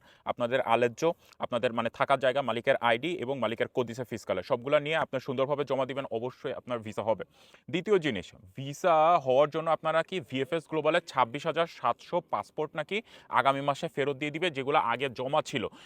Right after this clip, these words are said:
ভাই, নিউজটা কই থেকে পাইছেন আমি সঠিক জানি না, কিন্তু অবশ্যই সেটা আমি প্রথম থেকেই বলে আসি, এটা ছাব্বিশ হাজার হোক, তিরিশ হাজার হোক, পঁয়ত্রিশ হাজার হোক,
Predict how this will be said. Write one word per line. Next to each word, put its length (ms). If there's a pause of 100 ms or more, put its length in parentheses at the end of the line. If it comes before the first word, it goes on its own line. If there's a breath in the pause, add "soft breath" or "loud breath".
(160 loud breath)
ভাই, 280 (840 soft breath)
নিউজটা 400
কই 200
থেকে 200
পাইছেন 480
আমি 320
সঠিক 500
জানি 300
না, 160 (280)
কিন্তু 600 (360)
অবশ্যই 520
সেটা 220
আমি 120
প্রথম 300
থেকেই 200
বলে 220
আসি, 160
এটা 220
ছাব্বিশ 420
হাজার 220
হোক, 280
তিরিশ 260
হাজার 220
হোক, 320
পঁয়ত্রিশ 400
হাজার 200
হোক, 220